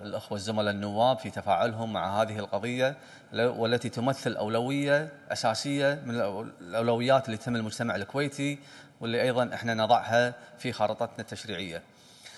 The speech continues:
أه، أحب أنوه على أن هذا القانون هو عبارة عن تشريع من حزمة تشريعية يكفل معالجة متكاملة مستمرة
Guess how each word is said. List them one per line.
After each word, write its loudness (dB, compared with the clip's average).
أه، 2
أحب 4
أنوه 6
على 8
أن 2
هذا 4
القانون 2
هو 0
عبارة 4
عن 0
تشريع -2
من -2
حزمة -2
تشريعية 2
يكفل 0
معالجة 4
متكاملة 4
مستمرة 6